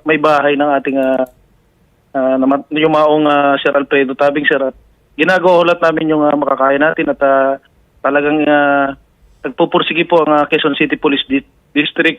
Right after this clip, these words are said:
sa pamumuno ng aming District Director, Brigad-, ah, Police Brigadier General Rodrigo Imaranan. Ah, actually, sir, kanina meron po kaming S I T G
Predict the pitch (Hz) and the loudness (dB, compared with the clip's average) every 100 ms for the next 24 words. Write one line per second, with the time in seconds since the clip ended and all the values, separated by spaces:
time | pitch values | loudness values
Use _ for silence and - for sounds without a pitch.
0 | - 131 135 139 143 139 139 139 131 127 | -4 -2 0 0 2 2 0 0 0 -2
1 | 120 131 - 143 165 - 135 143 _ _ | -4 -4 -4 -4 -4 -4 -4 -6 _ _
2 | _ _ _ _ 131 131 135 - 131 135 | _ _ _ _ -8 -4 -2 -2 -4 -2
3 | 151 135 143 147 147 135 147 139 135 135 | -2 -2 0 0 0 2 0 2 0 -2
4 | 131 131 127 131 127 120 151 139 135 - | -2 0 0 0 0 0 0 -2 -4 -8
5 | _ _ _ - 143 143 147 - - - | _ _ _ -4 0 0 -2 -6 -6 -2
6 | 196 202 208 190 202 202 170 156 147 147 | 0 0 0 0 0 0 2 0 0 -2
7 | 147 139 131 139 131 165 127 | -2 -2 -2 -2 -2 -4 -4